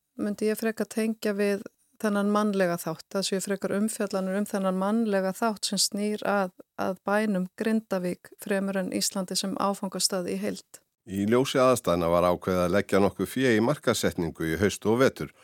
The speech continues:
Speaker 2: og Lína Petra segir það þegar farið að skila sér. Ljóst sé að áhugi á áfangastaðnum Íslandi sé enn mikill og fyrirspurnir erlendra fjölmiðla orðnar meira í takt við það sem var áður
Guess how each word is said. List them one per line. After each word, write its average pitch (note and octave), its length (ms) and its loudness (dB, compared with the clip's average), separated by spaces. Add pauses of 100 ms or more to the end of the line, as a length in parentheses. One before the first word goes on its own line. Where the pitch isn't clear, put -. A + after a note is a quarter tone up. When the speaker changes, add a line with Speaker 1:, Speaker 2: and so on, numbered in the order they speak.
(200)
Speaker 2:
og G2+ 240 2
Lína B2 240 4
Petra G#2+ 400 -2
segir B2+ 240 2
það C#3 160 0
þegar A#2+ 320 2
farið D#2+ 240 0
að F#2+ 80 -2
skila G#2 320 0
sér. - 220 -8 (420)
Ljóst - 380 -2
sé G#2 180 2
að F#2 160 6
áhugi G#2+ 320 4
á G2+ 80 6
áfangastaðnum G#2+ 720 2
Íslandi A2 340 0
sé F2+ 140 0
enn G#2+ 300 4
mikill E2+ 340 -4 (400)
og C3 220 2
fyrirspurnir B2 680 2
erlendra F#2 400 2
fjölmiðla A2 480 2
orðnar G2+ 320 2
meira G#2 240 4
í F#2+ 80 2
takt - 320 -4
við G2 80 -4
það G#2 160 0
sem G#2 220 0
var A#2 340 4
áður A2 400 2